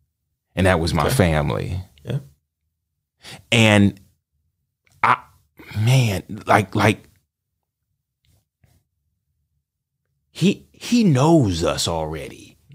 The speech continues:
Speaker 1: He knows w-, w-, w-, where we're weak. He knows what, what he can do to try to keep us from getting to where God is calling us to. And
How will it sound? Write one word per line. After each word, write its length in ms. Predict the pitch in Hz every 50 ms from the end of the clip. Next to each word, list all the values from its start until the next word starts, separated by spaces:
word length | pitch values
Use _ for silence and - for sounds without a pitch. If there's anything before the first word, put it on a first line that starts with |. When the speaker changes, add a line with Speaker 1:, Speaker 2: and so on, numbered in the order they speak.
| - - _ _ _ _ _ _
Speaker 1:
He 160 | - 127 131
knows 720 | 131 127 127 131 131 135 135 131 123 120 110 107 95 -
w-, 280 | 107 - - 85 80 64
w-, 220 | 76 104 110 98
w-, 160 | 107 110 110 - - 104
where 260 | 110 123 123 120 117
we're 180 | 110 110 110
weak. 520 | 101 92 92 110 101 82 78 - - _ _ _ _ _ _ _
He 160 | - 107 110
knows 760 | 110 113 117 120 127 131 131 135 135 139 135 131 123 - - - - - _ _ _ _ -
what, 280 | 101 120 127 127 - 101
what 200 | 107 113 120 120
he 160 | 117 127 117
can 260 | - 120 110 107 98
do 260 | 90 113 113 113 110 104
to 100 | - 95
try 300 | 80 - - 123 104 104
to 180 | 104 101 92 85 - _ _ _ _ _ _ _ _ _ _ _ _ _ _ _ _ _
keep 300 | - - - 131 127 -
us 220 | - 113 110 110 -
from 260 | - 110 95 98 95
getting 280 | 90 107 104 107 101 95
to 100 | - 101
where 500 | 92 90 95 101 95 95 95 95 90 92 - _ _ _ _ _ _ -
God 300 | 92 107 107 101 95 95
is 120 | 92 92
calling 520 | - - - 117 104 98 95 87 85 78 71
us 180 | 67 73 - -
to. 420 | - - 76 50 50 50 50 - - _ _ _ _ _ _ _ _ _ _ _ _ _ _ _ _ _ _ -
And 460 | 123 123 123 120 117 113 113 104 98